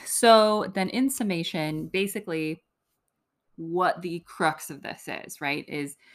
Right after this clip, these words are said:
figuring out what your numbers are, figuring out what you need to make,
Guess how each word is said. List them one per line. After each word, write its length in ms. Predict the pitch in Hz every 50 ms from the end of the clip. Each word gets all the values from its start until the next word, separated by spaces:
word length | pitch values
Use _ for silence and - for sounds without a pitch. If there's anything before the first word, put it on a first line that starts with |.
| - - _ _ _ _ _ _ _ _
figuring 540 | - - - 285 302 262 330 320 311 294 269
out 160 | 226 214 190
what 100 | 196 202
your 100 | 196 190
numbers 400 | 175 160 147 143 143 139 143 143
are, 320 | 139 139 139 147 185 214 - - _ _ _ _ _
figuring 300 | - 214 214 233 233 226
out 140 | 226 214 -
what 100 | - -
you 160 | 202 208 214
need 380 | 220 202 185 175 165 160 151 -
to 100 | - 160
make, 380 | 147 143 139 151 185 190 -